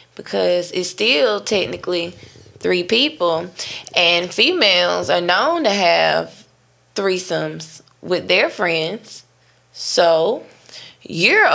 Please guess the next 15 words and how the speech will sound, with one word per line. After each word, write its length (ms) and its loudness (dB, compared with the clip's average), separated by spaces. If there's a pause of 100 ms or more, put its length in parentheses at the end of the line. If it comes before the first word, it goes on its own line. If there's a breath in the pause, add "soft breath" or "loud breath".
okay 720 0
with 180 2
it 300 2
still 360 2
being 280 2
quali-, 460 2
it 260 2
being 340 2
just 340 2
a 80 4
threesome 680 0 (400)
and 200 2
just 500 0
three 360 0
people. 680 0